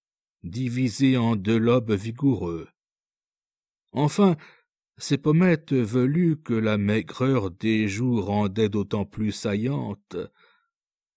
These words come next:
sa bouche énorme et ses joues creuses étaient remuées par des plis d'un dessin fier,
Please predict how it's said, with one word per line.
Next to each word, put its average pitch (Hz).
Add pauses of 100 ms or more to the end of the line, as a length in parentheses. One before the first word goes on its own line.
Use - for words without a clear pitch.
(100)
sa 131
bouche 123
énorme 113
et 107
ses 110
joues 104
creuses 92 (1040)
étaient 107
remuées 117
par 107
des 110
plis 120
d'un 104
dessin 107
fier, 95